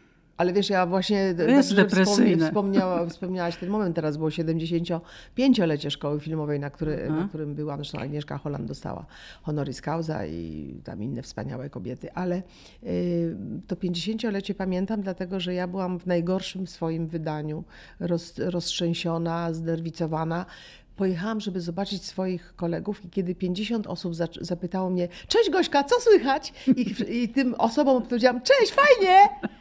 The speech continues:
Speaker 1: To za pięćdziesiątym razem, jak ja powiedziałam: "Cześć, fajnie", to z-, prawie zemdlałam. I w-, wiesz, doczołgałam się do hotelu, zadzwoniłam do Jacka Santorskiego, powiedziałam: "Ratuj,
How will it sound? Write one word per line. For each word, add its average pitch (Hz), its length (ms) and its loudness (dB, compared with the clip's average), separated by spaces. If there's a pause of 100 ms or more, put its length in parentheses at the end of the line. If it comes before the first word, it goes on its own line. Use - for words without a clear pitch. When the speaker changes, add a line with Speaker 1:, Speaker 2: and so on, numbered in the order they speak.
(500)
Speaker 1:
To 262 100 2
za 269 140 4
pięćdziesiątym 311 720 2
razem, 247 340 4
jak 220 140 0
ja 233 120 2
powiedziałam: 233 340 2
"Cześć, 330 280 0
fajnie", 226 340 4
to 247 100 -2 (260)
z-, - 180 -12
prawie 202 320 -2
zemdlałam. 220 800 -4 (640)
I 190 180 0
w-, 170 300 -8
wiesz, 180 300 -2 (100)
doczołgałam 180 680 -2
się 175 140 -6
do 170 120 -4
hotelu, 175 380 -4
zadzwoniłam 170 640 -2
do 165 80 -2
Jacka 165 340 -4
Santorskiego, 160 640 -6
powiedziałam: 165 420 -4
"Ratuj, 170 560 -6